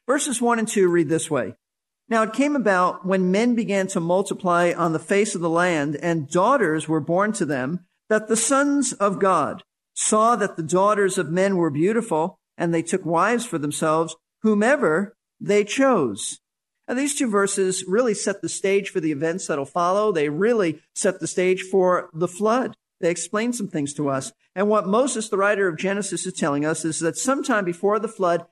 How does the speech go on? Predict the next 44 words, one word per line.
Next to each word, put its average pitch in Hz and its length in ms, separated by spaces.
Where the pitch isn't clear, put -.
there 214 160
was 214 160
a 196 60
population 196 1040
explosion, 165 800
which 262 220
was 240 140
a 247 60
good 254 260
thing 147 220
because 151 280
God 185 280
had 180 200
said 185 400
to 165 60
Adam 175 260
and 165 100
Eve, 185 180
"Be 180 100
fruitful 180 500
and 156 100
multiply," 156 520
and 196 120
that's 165 200
what 165 120
was 170 120
happening. 175 480
Men 220 420
began, 180 800
Moses 165 320
tells 143 280
us, 147 140
to 190 120
multiply 180 840
on 180 160
the 202 140
earth. 254 260
Now, 208 300
this 202 320
makes 220 340
sense, 220 540
especially 233 640
in 170 80
light 180 440